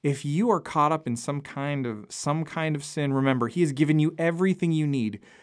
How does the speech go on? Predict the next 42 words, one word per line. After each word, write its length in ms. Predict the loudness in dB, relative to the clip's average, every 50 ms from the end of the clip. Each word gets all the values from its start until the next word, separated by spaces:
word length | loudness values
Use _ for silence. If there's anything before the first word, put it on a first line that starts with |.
| _ _ -10
to 120 | -4 -4
walk 400 | -2 0 2 0 0 0 -4 -8
in 160 | -8 -4 -2
a 60 | 0 0
way 200 | 0 0 -2 -2
that 180 | -4 -8 -10
pleases 480 | -10 -8 -6 -6 -6 -6 -8 -8 -10 -8
him. 180 | -8 -6 -6
If 220 | -6 -8 -8 -6 -2
you 120 | 2 2
are 120 | 2 2 2
f-, 180 | -2 -8 -14 -6
just 300 | -4 -4 -4 -4 -6 -6
flat 300 | -4 -2 0 2 2 2
out 180 | 2 0 -2
tired 580 | -8 -10 -4 -2 0 0 2 0 0 0 -2 -2
and 140 | -4 -4 -4
discouraged, 500 | -6 -6 -8 -4 0 0 2 2 2 2
which 220 | 0 0 0 -4 -14 -20 -20 -16 -10
I 120 | -6 -4 -2
think 180 | 0 0 0
just 140 | 0 0 2
about 180 | 4 4 4 4
everybody 600 | 2 0 0 2 2 4 4 2 2 2 0 0
in 120 | 0 -2
twenty 300 | -2 -2 -2 -2 0 -2
twenty 300 | -2 -2 -4 -4 -2 -2
has 240 | -2 -2 -4 -4 -4
been, 260 | -2 -2 -2 -2 -2 -4 -8 -14 -20 -20 _ 0
remember, 480 | 4 4 6 6 4 4 2 0 -2 -6 -12 -20 -20 -20 _ _ _
he 320 | -20 -8 -2 -2 0 0 0
has 220 | 0 -2 -2 -2
given 400 | -4 -2 0 0 2 2 2 2
you 200 | 2 0 -2 -2 -2
everything 560 | -2 -2 -2 0 0 -2 -2 -2 -4 -4 -4 -4
you 260 | -4 -4 -2 -2 -2
need 260 | 0 0 -2 -2 -4
to 100 | -8 -10
walk 440 | -10 -6 -6 -4 -4 -4 -6 -8 -14 -12
in 120 | -8 -6 -4
a 60 | -4
way 440 | -4 -4 -6 -8 -8 -10 -12 -16